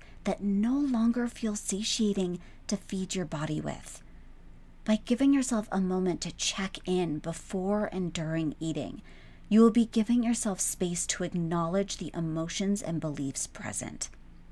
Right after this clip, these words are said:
Awareness of your physical and emotional hungers can bring more empowerment into your body that you can satiate each hunger in a way that supports you in feeling more connected to you. Our food can be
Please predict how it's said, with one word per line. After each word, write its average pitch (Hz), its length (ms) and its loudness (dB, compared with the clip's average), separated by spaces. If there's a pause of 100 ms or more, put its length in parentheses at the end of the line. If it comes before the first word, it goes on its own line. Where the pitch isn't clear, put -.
(480)
Awareness 214 760 6
of - 120 -12
your 175 100 -6
physical 220 680 -2
and 180 120 0
emotional 180 560 0
hungers 190 600 2 (340)
can 226 100 6
bring 226 220 6
more 269 460 8
empowerment 247 960 2 (400)
into 247 280 10
your 240 100 8
body 185 440 2 (260)
that 214 140 2
you 220 100 4
can 226 240 4
satiate 240 800 2
each 269 260 4
hunger 214 340 6
in - 160 0
a 170 60 2
way 170 200 0
that 160 200 -4
supports - 540 0
you 160 220 0 (280)
in - 120 -2
feeling 170 400 2
more 170 340 2
connected 147 560 -4 (120)
to - 120 -6
you. 135 320 -4 (960)
Our 190 120 -4
food 214 320 0
can 214 140 4
be 190 240 0